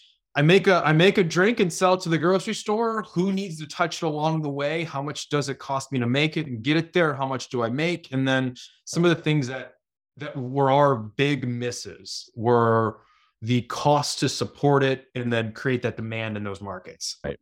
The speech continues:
Speaker 2: So just, just
Speaker 1: And
Speaker 2: because, so just to clarify for the listener,
Speaker 1: Yes.
Speaker 2: just because it was in a shop in California doesn't
Speaker 1: Yes.
Speaker 2: mean that there was interest from somebody walking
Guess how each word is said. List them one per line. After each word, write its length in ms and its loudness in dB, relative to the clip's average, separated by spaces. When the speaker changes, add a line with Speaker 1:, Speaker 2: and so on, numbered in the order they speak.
Speaker 2:
So 100 -6
just, 240 -2
just 160 4
Speaker 1:
And 60 -4
Speaker 2:
because, 300 2
so 60 -4
just 160 -4
to 80 -2
clarify 400 4
for 100 -8
the 60 -6
listener, 320 -8
Speaker 1:
Yes. 240 -10
Speaker 2:
just 180 0
because 640 4
it 100 -6
was 180 -6
in 120 2
a 60 2
shop 540 -4
in 460 0
California 600 0
doesn't 320 0
Speaker 1:
Yes. 60 -4
Speaker 2:
mean 320 -2
that 120 -4
there 140 0
was 240 -8
interest 480 -2
from 140 -6
somebody 320 0
walking 340 -2